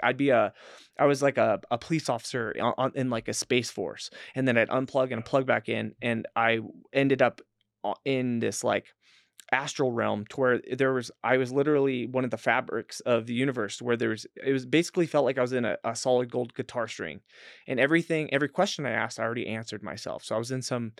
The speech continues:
you know, like, as, I didn't need to answer anything 'cause I already knew everything.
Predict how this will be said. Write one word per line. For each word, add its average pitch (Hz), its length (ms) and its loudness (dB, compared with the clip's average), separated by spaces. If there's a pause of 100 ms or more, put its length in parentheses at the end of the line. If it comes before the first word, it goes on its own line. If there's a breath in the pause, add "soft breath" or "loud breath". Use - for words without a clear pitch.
(300 loud breath)
you 131 140 -2
know, 123 100 4
like, 117 220 2
as, 127 200 2 (200)
I 143 60 6
didn't 156 200 2
need 165 120 0
to 135 100 0
answer 139 380 2
anything 131 300 -2
'cause 123 120 -4
I - 20 0
already 113 200 -2
knew 104 180 -6
everything. 101 480 -12